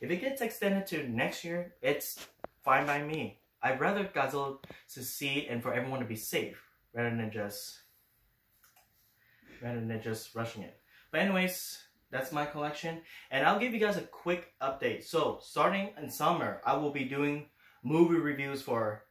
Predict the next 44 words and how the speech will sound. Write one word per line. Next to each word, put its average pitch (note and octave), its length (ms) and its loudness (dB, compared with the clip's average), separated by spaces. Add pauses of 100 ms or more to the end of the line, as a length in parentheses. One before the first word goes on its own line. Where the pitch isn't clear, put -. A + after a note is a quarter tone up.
kaijus D3 520 2 (100)
and F3+ 220 0
as E3 120 -2
well C#3+ 140 2
figure D3 320 2
reviews C3 640 -4
along A#2+ 380 0
with A#2 120 -2
it, - 380 -10 (240)
okay? C3+ 280 -4 (480)
And B2+ 80 -2
I'll D#3+ 140 2
give F3+ 120 2
you F3+ 60 -4
guys D#3+ 200 -2
an D3+ 80 -2
update D3 360 0
next C3+ 220 -2
time. F#2+ 240 -2
So, C3+ 380 2 (420)
until E3+ 220 -4
now, F#3+ 340 0 (300)
I B2 80 -4
appreciate D#3+ 440 -4
you D3+ 80 -12
guys, C#3+ 240 0
your C3+ 120 -6
time, D#3+ 420 -2
and B2+ 320 -4
comment G3+ 300 0
down G#3 120 4
below. F3+ 460 6
Let D#3+ 180 0
me G3+ 100 0
know F3+ 120 0
what F3 160 -2
you E3 60 -6
guys D#3 220 -4
think D3+ 220 -2
about C#3 160 -2
my B2 100 -4
collection C#3+ 500 -6
so D3 160 -6
far, C#3 460 -2